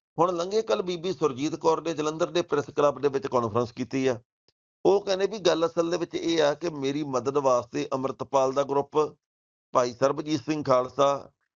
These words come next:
ਤੇ ਸਿਮਰਨਜੀਤ ਸਿੰਘ ਮਾਨ ਹੋਰੀ ਅੱਗੇ ਆਉਣ ਤੇ ਮੈਂ ਹੁਣ ਇਸ ਤੋਂ ਇਲਾਵਾ ਹੋਰ ਕੀ ਕਵਾਂ। ਸੋ ਉਹਨਾਂ ਨੇ ਆਹ ਗੱਲ ਕਹਿਣੀ ਸ਼ੁਰੂ ਕਰਤੀ ਆ। ਉਧਰ ਸ਼੍ਰੋਮਣੀ ਅਕਾਲੀ ਦਲ ਦੇ ਪ੍ਰਧਾਨ ਨੂੰ ਬਦਲਣ ਦੀਆਂ ਤਿਆਰੀਆਂ ਜ਼ੋਰਾਂ ਤੇ ਚੱਲ ਰਹੀਆਂ।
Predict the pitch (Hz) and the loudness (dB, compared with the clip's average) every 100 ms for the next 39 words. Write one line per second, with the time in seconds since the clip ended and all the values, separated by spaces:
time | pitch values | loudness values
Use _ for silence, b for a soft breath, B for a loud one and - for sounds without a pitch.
0 | - 156 151 151 151 151 160 - 165 147 | -2 -2 0 0 0 0 -4 -2 0 2
1 | 127 131 131 135 127 92 127 131 151 160 | 2 2 0 0 -2 0 2 2 2 -4
2 | - - _ 151 147 139 147 143 151 147 | -14 -20 _ -2 0 2 2 0 -2 -2
3 | 135 143 139 131 127 117 123 123 127 113 | -2 2 2 4 2 2 -2 -4 -6 -4
4 | 113 113 - _ _ _ _ 160 165 151 | -4 -4 -8 _ _ _ _ 0 2 0
5 | 120 127 156 151 143 151 156 147 156 147 | 0 0 0 -2 -4 -6 -6 -6 -2 0
6 | 127 139 135 120 - _ _ _ _ 160 | -2 -2 -2 -2 -6 _ _ _ _ -2
7 | 180 226 226 190 175 175 190 - 165 143 | 0 0 0 -2 -2 0 -2 0 0 2
8 | 135 151 156 156 139 151 160 160 160 131 | 0 0 0 0 -2 -4 -4 0 0 0
9 | 117 139 127 123 131 131 135 143 139 135 | -2 -2 0 0 -2 -4 -4 -4 0 0
10 | 127 131 107 113 113 117 127 117 135 151 | 0 -2 -2 0 -2 -2 -2 0 -2 -2
11 | 123 | -4